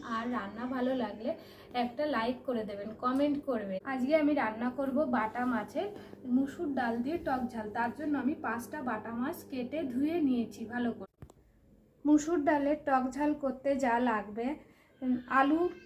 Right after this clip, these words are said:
লাগবে, আর মুসুর ডাল লাগবে, অল্প পরিমাণে মুসুর ডাল লাগবে, টমেটো কুচি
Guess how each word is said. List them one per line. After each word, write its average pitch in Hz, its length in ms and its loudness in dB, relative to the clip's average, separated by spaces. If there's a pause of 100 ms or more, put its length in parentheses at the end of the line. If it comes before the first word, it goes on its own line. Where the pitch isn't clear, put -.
লাগবে, 240 340 4 (640)
আর 262 100 2 (140)
মুসুর 285 320 2
ডাল 269 220 4
লাগবে, 233 200 2 (120)
অল্প 269 140 2 (120)
পরিমাণে 285 420 4
মুসুর 254 300 0
ডাল 247 140 4 (100)
লাগবে, 214 300 -2 (380)
টমেটো 302 420 4
কুচি 262 220 -4